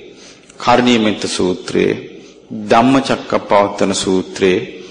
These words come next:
මහා වේදල්ල සූත්‍රය, චුල්ල වේදල්ල සූත්‍රය ආදී වශයෙන්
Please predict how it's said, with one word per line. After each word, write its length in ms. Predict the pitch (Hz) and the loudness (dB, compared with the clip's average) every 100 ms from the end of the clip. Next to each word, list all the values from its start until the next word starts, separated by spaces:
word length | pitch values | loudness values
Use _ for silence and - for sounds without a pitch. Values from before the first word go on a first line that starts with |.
| - - | -20 -4
මහා 320 | 117 120 135 | 2 4 6
වේදල්ල 480 | 135 127 117 110 101 | 6 6 6 4 4
සූත්‍රය, 560 | 101 98 90 - 95 92 117 - - | 2 0 0 0 0 0 -2 -6 -16
චුල්ල 300 | - 127 127 | -2 2 6
වේදල්ල 440 | 135 120 104 101 98 | 6 6 6 6 4
සූත්‍රය 440 | - 95 92 104 101 - - | 2 0 0 -2 -2 -4 -6
ආදී 340 | 110 104 104 | 0 2 4
වශයෙන් 340 | 104 104 143 | 4 4 4